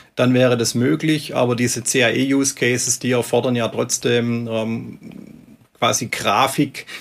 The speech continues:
äh, das, sonst würden sie nicht unter Windows laufen. Die brauchen aber, wie gesagt, äh, Compute zum Rechnen und da dann eben Double Precision Compute. So, und jetzt gibt es eben keine G P Us mehr von Nvidia,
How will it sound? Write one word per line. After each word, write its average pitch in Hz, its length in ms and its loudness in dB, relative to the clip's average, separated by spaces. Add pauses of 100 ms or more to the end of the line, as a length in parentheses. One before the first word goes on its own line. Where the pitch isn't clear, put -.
(300)
äh, 127 220 2
das, 123 160 -4
sonst 127 260 0
würden 127 220 0
sie 127 100 0
nicht 120 160 0
unter 120 240 0
Windows 117 420 2
laufen. 131 540 2 (1000)
Die 131 100 0
brauchen 131 460 2
aber, 127 320 2
wie 123 100 2
gesagt, 123 480 0
äh, 123 340 2 (120)
Compute 139 580 -2
zum 127 200 0
Rechnen 151 540 -2
und 123 480 -2
da 110 200 2
dann 131 180 0
eben 135 640 -4
Double 117 240 2
Precision 110 680 -4
Compute. 95 600 -6 (560)
So, 117 320 2 (320)
und 110 100 -2
jetzt 107 180 -2
gibt - 220 -2
es - 140 0
eben 160 500 -2
keine 127 320 0
G 143 160 -2
P 123 200 -4
Us 123 240 -4
mehr 151 160 -2
von 120 200 -2
Nvidia, 110 720 0